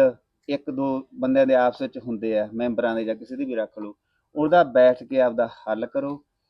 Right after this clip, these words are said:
ਇਹਦੇ ਕਰਕੇ ਵੀ ਜੇ ਤੁਸੀਂ ਆਪਸ ਵਿੱਚ ਮਤਭੇਦ ਦੀ ਖਾਤਰ ਜਿਹੜੇ ਤੁਹਾਨੂੰ ਪੰਜਾਹ ਘਰਾਂ ਨੇ ਮੈਂਬਰ ਚੁਣਿਆ, ਉਹ ਪੰਜਾਹ ਘਰਾਂ ਨੂੰ ਬਲੀ ਦਾ ਬੱਕਰਾ ਨਾ ਬਣਾਓ, ਠੀਕ ਹੈ। ਰਲ ਮਿਲ ਕੇ ਕੰਮ ਕਰੋ, ਜਿਹੜਾ ਵੀ ਚੰਗਾ ਕੰਮ ਹੈ ਚੰਗੇ ਕੰਮ ਨੂੰ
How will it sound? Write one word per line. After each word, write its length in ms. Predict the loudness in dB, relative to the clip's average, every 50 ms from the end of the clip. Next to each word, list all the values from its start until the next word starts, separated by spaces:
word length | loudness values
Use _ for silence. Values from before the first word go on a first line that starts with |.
| _ _ _ _ _ _
ਇਹਦੇ 320 | 2 2 2 2 0 0
ਕਰਕੇ 380 | 2 2 0 0 0 -4 -4 -2
ਵੀ 140 | 0 0 -2
ਜੇ 200 | 0 0 -4 -2
ਤੁਸੀਂ 360 | -4 -8 -6 -4 -6 -6 -4 _
ਆਪਸ 260 | 0 2 2 2 0
ਵਿੱਚ 120 | -4 -10 -4 -2
ਮਤਭੇਦ 640 | 0 0 0 0 -2 -6 _ -4 -4 -4 -2 -4
ਦੀ 100 | -6 -8
ਖਾਤਰ 520 | _ -2 -2 -2 0 _ -2 -2 -2 -2 -4 -10
ਜਿਹੜੇ 260 | -10 -8 -4 -2 -2
ਤੁਹਾਨੂੰ 300 | -2 -2 -4 -4 -4 -4
ਪੰਜਾਹ 360 | _ _ -2 2 2 4 2
ਘਰਾਂ 300 | 2 2 0 0 0 -2
ਨੇ 120 | -2 -2 -4
ਮੈਂਬਰ 320 | -4 -2 -4 0 -2 -2
ਚੁਣਿਆ, 460 | -2 _ -6 -4 -2 -2 -2 -4 -4 -8 _ _ _ _ _ _ _ _ _ _
ਉਹ 120 | -2 -2 0
ਪੰਜਾਹ 340 | _ 2 4 4 4 4
ਘਰਾਂ 240 | 4 4 2 2 2
ਨੂੰ 120 | 0 0 -2
ਬਲੀ 220 | -2 -2 -2 0
ਦਾ 120 | 0 -2
ਬੱਕਰਾ 400 | 0 -2 -6 _ -4 -4 -4 -4 -6 _ _ -8
ਨਾ 180 | -6 -6 -6
ਬਣਾਓ, 300 | -6 -10 -18 -20 -20 -20 _ _ _ _ _ _ _ _ _ _ _ _ _ _ _ _
ਠੀਕ 180 | -8 -6 -4 -4
ਹੈ। 80 | -4 -4 _ _ _ _ _ _ _ _ 0
ਰਲ 220 | 4 4 4 6
ਮਿਲ 200 | 6 4 4 2
ਕੇ 140 | 2 -6 -2
ਕੰਮ 280 | 0 2 2 2 0
ਕਰੋ, 380 | -2 -2 -2 -2 -2 -4 -6 -10 _ _ _ _ _ _ _ _ _ _
ਜਿਹੜਾ 220 | -4 2 4 4 4
ਵੀ 80 | 4
ਚੰਗਾ 320 | 2 0 0 2 4 2 2
ਕੰਮ 300 | 4 2 2 2 2 0
ਹੈ 100 | 0 -2
ਚੰਗੇ 340 | 0 _ -2 -2 0 -4 0
ਕੰਮ 260 | 0 0 0 0 -2
ਨੂੰ 140 | -4 -4